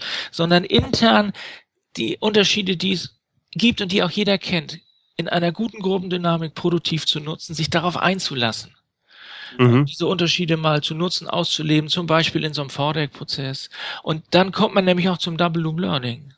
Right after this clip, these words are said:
Speaker 1: Nur wenn man,
Speaker 2: Mhm.
Speaker 1: nur wenn man zulässt, dass, dass einer sagen kann, „Aber der Kaiser ist doch nackt.“
Speaker 2: Mhm.
Speaker 1: Erst dann kommt die neue Erkenntnis. Und ich erlebe einfach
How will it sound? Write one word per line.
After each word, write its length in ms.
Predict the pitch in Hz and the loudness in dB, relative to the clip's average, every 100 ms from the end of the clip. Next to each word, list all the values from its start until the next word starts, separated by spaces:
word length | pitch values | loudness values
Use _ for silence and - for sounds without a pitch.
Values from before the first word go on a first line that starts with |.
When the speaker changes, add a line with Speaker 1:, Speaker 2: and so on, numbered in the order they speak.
| _ | _
Speaker 1:
Nur 240 | 175 170 175 | -10 -4 -2
wenn 120 | 175 | 0
man, 200 | 170 170 | 0 2
Speaker 2:
Mhm. 260 | 135 131 117 _ | 6 6 4 _
Speaker 1:
nur 120 | 185 | -2
wenn 80 | 175 | 2
man 140 | 175 165 | 2 2
zulässt, 460 | - 214 180 - | 2 4 4 4
dass, 140 | 175 156 | 0 0
dass 180 | 165 | -2
einer 260 | - 170 170 | 2 4 6
sagen 320 | 160 165 165 | 6 4 2
kann, 260 | 160 165 156 - - - - _ - | 0 -2 -2 -8 -16 -16 -20 _ -2
„Aber 240 | 151 160 | 2 4
der 160 | 156 156 | 2 2
Kaiser 420 | - 175 170 165 | 2 4 4 2
ist 200 | - - | 0 -2
doch 160 | 143 | -2
nackt.“ 460 | 147 190 - - - - _ _ _ _ _ _ _ _ | 2 2 2 -4 -6 -6 _ _ _ _ _ _ _ _
Speaker 2:
Mhm. 320 | - 135 127 127 - | 4 6 6 4 0
Speaker 1:
Erst 240 | 151 - | -2 0
dann 160 | 165 165 | 0 0
kommt 240 | 170 156 | -4 -4
die 60 | 165 | -4
neue 220 | 151 151 | -2 0
Erkenntnis. 480 | 147 - 135 117 - | 0 -2 -4 -4 -8
Und 80 | 151 | -6
ich 120 | 143 | 0
erlebe 420 | 160 156 175 175 | 4 8 10 8
einfach 420 | - 151 147 139 | 4 2 0 -4